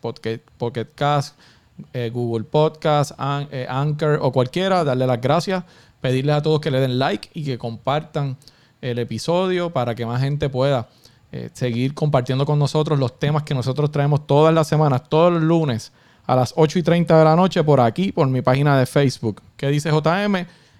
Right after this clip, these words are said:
Eh, el podcast de este servidor, quien les saluda, el representante Jesús Manuel Or-, Ortiz.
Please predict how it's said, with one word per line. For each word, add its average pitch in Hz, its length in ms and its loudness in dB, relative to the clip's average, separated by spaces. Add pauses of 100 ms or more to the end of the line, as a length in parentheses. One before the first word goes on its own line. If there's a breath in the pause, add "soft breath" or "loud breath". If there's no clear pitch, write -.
(120)
Eh, 117 280 -6
el 123 180 -2
podcast 156 540 0
de - 120 0
este 143 180 -2
servidor, 143 640 0
quien 135 140 -4
les 120 100 -2
saluda, 151 240 0
el 156 40 -2
representante 123 760 -4 (340 loud breath)
Jesús 131 260 -2
Manuel 127 300 2
Or-, 147 200 4
Ortiz. 151 500 0